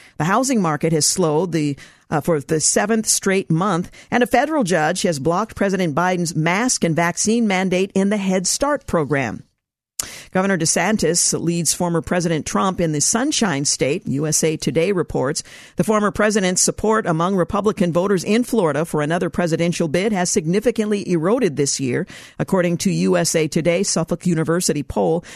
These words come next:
finding that Governor Ron DeSantis has scored gains in the home state that now share, that, uh, they now share.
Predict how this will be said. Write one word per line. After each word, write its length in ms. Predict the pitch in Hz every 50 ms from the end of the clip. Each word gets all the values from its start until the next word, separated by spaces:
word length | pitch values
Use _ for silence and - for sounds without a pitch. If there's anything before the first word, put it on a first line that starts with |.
| - - _
finding 300 | - 156 165 180 175 156
that 120 | 131 -
Governor 280 | - 165 165 180 175 160
Ron 260 | 147 156 160 175 180
DeSantis 640 | 165 190 - - 226 214 220 196 - 147 151 175 -
has 140 | 151 143 -
scored 340 | - - - 165 165 156 - _ -
gains 460 | 131 165 196 226 233 202 185 175 160 -
in 240 | - 185 196 202 214
the 60 | 220
home 280 | 202 - 190 180 180 180
state 460 | 170 - - - 208 190 170 - - - - - - - - _ _ -
that 140 | 185 160
now 260 | 170 170 185 220 214 208
share, 520 | - - - 247 240 208 156 139 127 143 143 -
that, 320 | - 147 147 139 _ - 170
uh, 120 | 151 151
they 160 | - 165 170
now 260 | 156 143 139 147 151 -
share. 480 | - - - 196 180 170 147 131 123